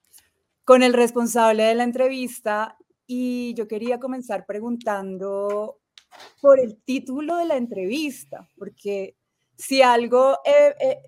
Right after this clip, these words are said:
s-, yo quiero dejar mi opinión, mi opinión para el final, pero si algo he visto es que ha generado opiniones muy encontradas de lado y lado.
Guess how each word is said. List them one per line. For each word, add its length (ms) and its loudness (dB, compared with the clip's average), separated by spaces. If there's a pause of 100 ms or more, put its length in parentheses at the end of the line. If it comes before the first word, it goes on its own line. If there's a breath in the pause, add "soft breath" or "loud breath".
(100)
s-, 220 -20 (640)
yo 80 -12
quiero 180 0
dejar 160 0
mi 100 -4
opinión, 300 -10
mi 100 -6
opinión 280 -8
para 140 0
el 80 -6 (120)
final, 380 -6
pero 160 -8
si 120 -2
algo 180 -2
he 60 0
visto 380 -6
es 80 -6
que 100 -4
ha 40 -2
generado 880 -2 (1600)
opiniones 520 0
muy 160 -4
encontradas 540 -4
de 80 -2
lado 240 -2
y 80 -6
lado. 480 0